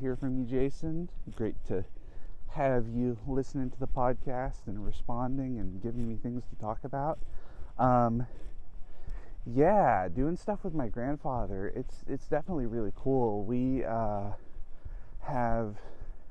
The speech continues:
had a number of kind of projects or hobbies or things. We used to play tennis together, and then we sort of got out of that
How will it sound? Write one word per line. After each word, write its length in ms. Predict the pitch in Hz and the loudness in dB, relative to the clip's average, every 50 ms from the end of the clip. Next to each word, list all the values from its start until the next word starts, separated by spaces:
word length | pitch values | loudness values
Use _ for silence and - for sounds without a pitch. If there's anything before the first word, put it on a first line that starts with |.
| - - - - - - - - - - - - - - | -6 -6 -4 -2 -4 -2 -2 -2 -2 -2 -8 -8 -8 -6
had 460 | - 160 135 127 123 120 120 113 95 | -4 0 2 2 4 4 2 2 0
a 120 | 90 104 | -2 -2
number 640 | 107 117 127 143 165 160 156 131 113 101 92 95 85 - | -2 0 0 0 2 2 2 0 0 0 -2 -2 -4 -4
of 440 | - 98 104 104 101 101 101 98 - - | -4 -4 -2 -2 -2 -2 -4 -4 -6 -8
kind 200 | - 123 104 104 | -8 -6 -4 -4
of 140 | 92 90 87 - - - - - - - - - - - - - - - - - - | -4 -6 -6 -8 -10 -10 -10 -8 -6 -6 -6 -8 -8 -8 -8 -6 -6 -6 -4 -4 -4
projects 800 | - - - 113 113 110 107 104 120 110 110 110 - - - - | -2 0 2 4 4 4 2 2 2 2 2 2 0 -2 -2 -2
or 80 | 101 95 | -2 -2
hobbies 540 | - 98 101 104 107 107 101 107 110 101 | -2 0 0 0 0 0 -2 -4 -4 -4
or 100 | 104 98 | -4 -6
things. 340 | 95 - 107 104 107 107 101 | -4 -4 -4 -4 -2 -2 -2
We 140 | 104 107 113 | -2 -2 -2
used 200 | 120 120 - - | -2 -2 -2 -4
to 80 | - 110 | -6 -6
play 220 | - 123 104 - | -4 -2 0 0
tennis 440 | - - 117 113 120 120 - - - | 0 0 -2 -2 -2 -2 -4 -4 -4
together, 640 | - 147 117 127 123 127 - 131 120 123 127 123 - - - - - - - - - - - - - | -4 -4 -4 -2 -2 -2 -2 -2 0 0 0 0 -2 -4 -4 -6 -4 -4 -4 -4 -4 -4 -4 -2 -2
and 160 | 101 101 98 | 2 2 2
then 140 | 98 98 95 | 2 2 -2
we 100 | 98 92 | -2 -4
sort 200 | - - 110 98 | -4 -4 -2 -2
of 100 | 123 120 | -2 0
got 200 | 104 98 98 95 | 0 2 2 4
out 180 | 95 98 98 | 4 4 4
of 100 | 98 95 98 | 2 2 4
that 340 | 95 95 98 98 98 - | 4 4 4 2 0 -2